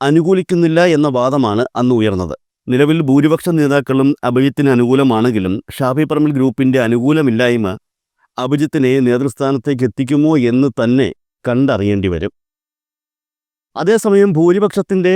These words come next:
പിന്തുണ ഇല്ലെങ്കിലും കെ സി വേണുഗോപാലിന്റെ പിന്തുണയും ഷാഫി പറമ്പിൽ ഗ്രൂപ്പിന്റെ പിന്തുണയും നേടിയിട്ടുണ്ട് എന്നുള്ളതാണ് ജനീഷിന്റെ സാധ്യത വർദ്ധിപ്പിക്കുന്നത് എന്ന് ഉറപ്പിച്ചു പറയാൻ കഴിയും. ഷാഫി പറമ്പിൽ ഗ്രൂപ്പിന്റെ പ്രിയപ്പെട്ടവൻ എന്നുള്ളത് മാത്രമല്ല,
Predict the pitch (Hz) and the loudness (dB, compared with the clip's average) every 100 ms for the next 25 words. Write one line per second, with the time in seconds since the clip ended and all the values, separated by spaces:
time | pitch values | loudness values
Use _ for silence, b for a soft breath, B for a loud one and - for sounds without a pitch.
0 | 190 - 156 156 165 165 135 143 139 113 | -2 -2 -2 0 2 0 2 0 0 2
1 | 127 127 139 156 185 170 147 151 156 165 | 0 2 0 0 -2 0 0 0 0 0
2 | 160 160 147 139 135 127 120 135 131 131 | 0 0 0 0 2 2 2 0 0 -2
3 | 127 147 147 135 139 143 127 120 127 123 | 0 0 0 -2 0 0 0 0 -2 -2
4 | 123 117 120 123 123 120 110 113 123 - | -2 -2 0 0 0 0 0 0 -2 0
5 | 120 120 139 - 113 110 104 110 95 92 | 0 2 0 -2 -2 0 0 -2 -2 -4
6 | 98 _ b b 120 147 165 - 156 156 | -6 _ b b -2 0 0 0 -2 -2
7 | - 123 127 135 120 95 95 95 104 107 | 0 0 2 2 2 0 -2 0 0 2
8 | 123 - 107 101 87 - 156 147 160 113 | 0 0 0 0 -2 -2 -2 -2 -4 -4
9 | 98 104 107 78 76 - _ _ _ _ | 0 0 0 -4 -8 -16 _ _ _ _
10 | - 196 190 240 220 220 208 170 165 175 | -8 -4 -2 0 0 -2 0 0 0 0
11 | 165 156 143 151 156 156 147 131 120 127 | -2 0 0 0 -2 -2 0 2 2 2
12 | 123 131 110 131 123 101 | 2 2 0 0 0 0